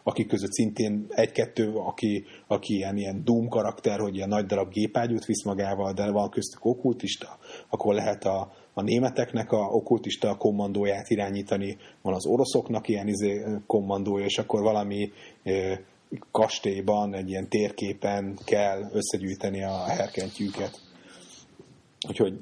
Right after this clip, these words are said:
szerintem még az, még ami, ami ilyen kicsit ez a fisifosi, ö, izé, rettegős atmoszfériájú játékok között egy érdekes újdonság volt egy vagy két év, amikor megjelent.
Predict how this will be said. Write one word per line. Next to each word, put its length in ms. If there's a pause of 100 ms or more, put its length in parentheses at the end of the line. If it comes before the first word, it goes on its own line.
szerintem 320
még 140
az, 200
még 180
ami, 200 (120)
ami 220
ilyen 340 (180)
kicsit 260
ez 120
a 340 (100)
fisifosi, 840 (420)
ö, 500
izé, 380
rettegős 1040
atmoszfériájú 920
játékok 760 (400)
között 320
egy 140
érdekes 520
újdonság 600
volt 280 (380)
egy 160
vagy 140
két 260
év, 120
amikor 340
megjelent. 600